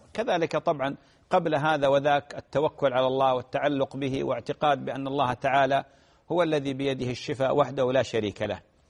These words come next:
الطريق الثاني طريق شركي بدعي يقود إلى نار والعياذ بالله، وهو الذهاب إلى السحرة وإلى المشعوذين وإلى العرافين وإلى الكهان وإلى الدجالين،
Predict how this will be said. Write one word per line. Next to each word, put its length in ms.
الطريق 460
الثاني 720
طريق 340
شركي 460
بدعي 500
يقود 320
إلى 260
نار 240
والعياذ 400
بالله، 400
وهو 200
الذهاب 340
إلى 120
السحرة 580
وإلى 200
المشعوذين 800
وإلى 200
العرافين 760
وإلى 280
الكهان 760
وإلى 220
الدجالين، 800